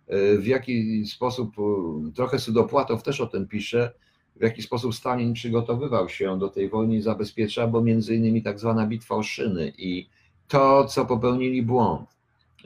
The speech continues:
Niemcy, niesamowity, terrorem na terenach Polski, bo gdyby rozluźnili terror, mieliby zaplecze, e, mieliby dobre zaplecze. Proszę państwa, w-, Niemcy liczyli na wagony, e, kolejowe,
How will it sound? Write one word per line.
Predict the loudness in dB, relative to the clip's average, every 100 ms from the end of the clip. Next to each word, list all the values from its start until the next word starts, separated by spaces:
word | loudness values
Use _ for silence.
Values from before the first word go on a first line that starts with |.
| 0
Niemcy, | 2 2 0 0
niesamowity, | 0 0 -2 -2 -4 -8 -4
terrorem | 0 2 2 2 0
na | -4
terenach | -4 -4 -4 -6
Polski, | -2 -2 -2 -10 -10
bo | -4 -4
gdyby | -4 -2 -2 0 0
rozluźnili | 0 0 -2 -2 -6 -6
terror, | -2 0 0 0 -4 _ _ _ _ _ _ _ -2
mieliby | 2 4 4 4 4 4 2 -4
zaplecze, | -4 -2 0 0 0 -2 -12 -16 _ _
e, | -8 -6 -4 -4 -2 -2 -2
mieliby | -2 -2
dobre | -2 0 -2
zaplecze. | -2 -2 -2
Proszę | -4
państwa, | -4 -4 -2 -4 -6 _ _ -2
w-, | 2 4 4 4 0 -2
Niemcy | -2 -2 -4 -4
liczyli | -4 -4 -6 -4
na | -2 0 0 2 2 2 0 0
wagony, | 0 2 2 2 0 -4 _ -16
e, | -8 -8
kolejowe, | -4 0 4 4 4 4 4 4